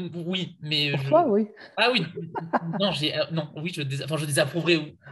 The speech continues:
Speaker 1: Je, je trouve ça un peu excessif, disons.
Speaker 2: Ok, d'accord.
Speaker 1: Mais peut-être, euh, non, peut-être certains. Non, je ne sais pas. Je, ce Y, me, je ne sais pas pourquoi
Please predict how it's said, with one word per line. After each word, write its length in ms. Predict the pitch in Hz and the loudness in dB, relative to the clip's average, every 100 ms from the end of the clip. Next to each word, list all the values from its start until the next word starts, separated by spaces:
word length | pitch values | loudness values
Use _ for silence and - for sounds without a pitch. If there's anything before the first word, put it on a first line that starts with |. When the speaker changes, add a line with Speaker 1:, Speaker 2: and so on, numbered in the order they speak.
| 147 - - | -14 -14 -14
Speaker 1:
Je, 460 | 139 139 147 147 | -14 -12 -12 -12
je 100 | 139 | -12
trouve 180 | 139 165 | -8 -6
ça 100 | 160 | -2
un 60 | 151 | 0
peu 80 | 175 | 0
excessif, 520 | 170 175 - 147 - | -2 -8 -6 -6 -6
disons. 260 | 139 135 135 - 605 659 698 659 - - _ _ - - | -4 -4 -6 -6 -6 -6 -10 -12 -14 -20 _ _ -20 -8
Speaker 2:
Ok, 260 | 185 180 - | -4 -2 2
d'accord. 460 | 180 190 185 160 - _ _ _ _ - | 4 2 0 -8 -10 _ _ _ _ -2
Speaker 1:
Mais 160 | 175 165 | 2 4
peut-être, 360 | 175 208 220 | 4 4 4
euh, 100 | 170 | 4
non, 180 | 156 262 | 4 0
peut-être 400 | 180 170 170 - | 0 0 -2 -4
certains. 640 | 143 - 165 151 143 139 135 - _ _ _ _ _ _ _ _ _ _ _ _ _ | -10 -8 -8 -6 -6 -6 -10 -16 _ _ _ _ _ _ _ _ _ _ _ _ _
Non, 80 | 180 | 0
je 60 | 190 | 0
ne 40 | |
sais 100 | 247 | 2
pas. 160 | 156 151 | 0 0
Je, 140 | 156 | 0
ce 140 | 165 202 | 2 2
Y, 340 | 175 214 226 | 4 2 2
me, 340 | 180 170 165 160 135 | 2 2 0 -4 -6
je 100 | 165 | -6
ne 20 | |
sais 100 | 196 | -4
pas 200 | 180 - _ | -4 -6 _
pourquoi 640 | 135 - 147 139 131 131 | -12 -4 -2 0 0 -2